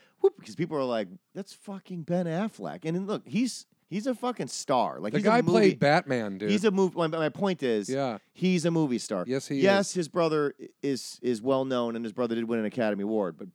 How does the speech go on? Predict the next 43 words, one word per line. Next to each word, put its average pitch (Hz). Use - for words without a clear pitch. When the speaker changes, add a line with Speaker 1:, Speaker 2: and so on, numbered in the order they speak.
Speaker 1:
Ben 175
Affleck 107
Speaker 2:
Is 127
a 127
movie 123
star. 90
Speaker 1:
is 117
a 131
movie 127
star, 107
Speaker 2:
For 101
Speaker 1:
right? 120
Speaker 2:
sure. -
Speaker 1:
So 135
it's -
like 123
everybody, 117
like, 127
you, 226
Casey 190
pro-, 127
could -
probably 120
walk 104
past 110
people 98
and 98
they'd 98
be 92
like, 82
"Uh, 95
Speaker 2:
They 123
would 127
Speaker 1:
maybe? 107
Speaker 2:
probably 156
actually 131
creep 110
Speaker 1:
Maybe?" 131
Speaker 2:
away 120
and 104
not 113
Speaker 1:
Well, 175
but, 165